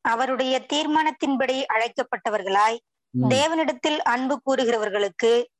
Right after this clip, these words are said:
Speaker 2: ம்.
Speaker 1: சகலமும் நன்மைக்கு ஏதுவாக நடக்கிறதென்று அறிந்திருக்கிறோம்."
Speaker 2: நான் நிறைய தடவை இந்த வசனத்தை நான்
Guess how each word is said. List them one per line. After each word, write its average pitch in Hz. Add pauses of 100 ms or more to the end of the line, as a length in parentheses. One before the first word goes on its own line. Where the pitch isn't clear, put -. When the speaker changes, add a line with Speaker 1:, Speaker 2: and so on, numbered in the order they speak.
(140)
Speaker 2:
ம். 139
Speaker 1:
சகலமும் 311
நன்மைக்கு 254
ஏதுவாக 240
நடக்கிறதென்று 220 (160)
அறிந்திருக்கிறோம்." 208 (540)
Speaker 2:
நான் 110
நிறைய 160
தடவை 151
இந்த 127
வசனத்தை 120
நான் 104